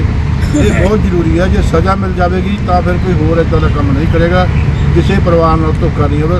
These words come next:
ਕਿਉਂਕਿ ਇਹ ਧੋਖੇ ਜਿਹੜੇ ਹੁੰਦੇ ਨੇ ਗਰੀਬਾਂ ਨਾਲ ਹੁੰਦੇ ਨੇ। ਅਸੀਂ ਗਰੀਬਾਂ ਦੀ ਗੱਲ ਕੀਤੀ ਹੈ ਤੇ ਇਹਨਾਂ ਨੌਜਵਾਨਾਂ ਨੇ ਪੂਰਾ ਮਸਲਾ ਚੁੱਕਿਆ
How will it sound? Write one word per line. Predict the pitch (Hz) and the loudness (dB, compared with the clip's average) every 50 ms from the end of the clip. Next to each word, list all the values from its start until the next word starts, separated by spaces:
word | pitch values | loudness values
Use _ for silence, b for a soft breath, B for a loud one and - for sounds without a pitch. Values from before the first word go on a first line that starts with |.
| - - | -2 -2
ਕਿਉਂਕਿ | 175 180 190 185 165 185 190 - - - - - - - - - - - - | -2 0 0 0 0 0 0 0 0 -2 -2 0 0 0 0 0 0 0 0
ਇਹ | 190 202 - | 0 0 0
ਧੋਖੇ | 220 208 185 - - 185 190 | 0 0 0 0 0 0 0
ਜਿਹੜੇ | 196 208 202 | 0 0 0
ਹੁੰਦੇ | 185 170 175 180 | 0 0 0 0
ਨੇ | 175 180 - 156 | 0 0 0 0
ਗਰੀਬਾਂ | 156 156 156 - 165 165 165 | 0 0 0 2 2 2 2
ਨਾਲ | 165 160 151 | 0 0 0
ਹੁੰਦੇ | 139 135 135 156 165 | 2 2 2 2 2
ਨੇ। | 180 185 180 - - - - - - - - - - - - - | 0 0 0 0 -2 -2 -2 -2 -2 -2 -2 -2 -2 -2 0 0
ਅਸੀਂ | 135 - | 2 2
ਗਰੀਬਾਂ | - 160 160 156 - 151 165 170 | 2 2 2 2 2 2 2 2
ਦੀ | 165 - | 2 0
ਗੱਲ | - - - - - | 0 0 -2 -2 -2
ਕੀਤੀ | - - - - 185 190 | -2 -2 -2 0 0 0
ਹੈ | 185 185 180 - - - - - - - - - - - | 0 0 -2 -2 -4 -4 -4 -6 -6 -6 -6 -6 -6 -4
ਤੇ | - | -2
ਇਹਨਾਂ | 165 190 185 | -2 -2 0
ਨੌਜਵਾਨਾਂ | 175 170 160 160 165 160 165 160 165 160 156 | 0 0 0 0 0 0 0 2 2 2 2
ਨੇ | 156 151 - - - - - - - - - - - - - - | 2 2 0 0 0 0 0 0 0 0 0 -2 -2 -2 0 0
ਪੂਰਾ | 196 202 208 190 185 165 - - - - - - - 170 | 2 2 2 2 0 0 -2 -2 -4 -4 -2 -2 -2 -2
ਮਸਲਾ | 175 175 - 147 147 143 135 - - | -2 -2 -2 -2 -2 -2 -2 -2 -2
ਚੁੱਕਿਆ | - - - - 160 - - | -2 -2 -2 -2 -2 0 -2